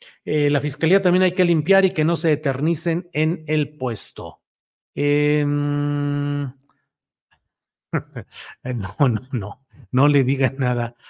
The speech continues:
a Lila, que nos dice que el volumen estaba bajo y aquí ya le están diciendo una bola de cosas. No, no, no, todo se vale, aquí todo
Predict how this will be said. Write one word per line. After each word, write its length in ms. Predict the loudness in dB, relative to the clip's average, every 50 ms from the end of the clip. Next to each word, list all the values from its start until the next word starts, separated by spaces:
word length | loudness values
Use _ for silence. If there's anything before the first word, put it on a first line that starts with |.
| -20 -12 _
a 160 | 0 2 4 4
Lila, 560 | 4 4 4 4 4 4 4 4 4 2 0
que 80 | -2
nos 160 | -2 -2 -2 -2
dice 260 | -4 -4 -4 -6 -6
que 100 | -6 -6
el 60 | -6
volumen 380 | -6 -4 -4 -4 -4 -4 -4 -6
estaba 380 | -6 -6 -6 -6 -6 -6 -6
bajo 440 | -6 -6 -8 -6 -4 -2 -2 -2 -4 -8 -20 -20 -20 -10 -4
y 80 | -4
aquí 240 | -4 -2 -2 0 0
ya 100 | 2 2
le 80 | 2 0
están 220 | -2 -2 -2 -2
diciendo 340 | -2 0 -2 -2 0 0 0
una 140 | -2 -2 -2
bola 320 | -2 -4 -6 -6 -8 -8
de 100 | -12 -12
cosas. 540 | -10 -10 -10 -10 -12 -12 -10 -10 -10 -10 -12 _ -20 -20 -18 _
No, 320 | -8 -6 -4 -4 -4 -4
no, 100 | -4 -6
no, 160 | -6 -8 -6 -2
todo 280 | 0 2 2 2 0
se 140 | -2 -4 -6
vale, 340 | -6 -6 -6 -6 -4 -6 -6
aquí 240 | -8 -8 -10 -10 -8
todo 420 | -4 -4 -2 0 0 -2 -4 -6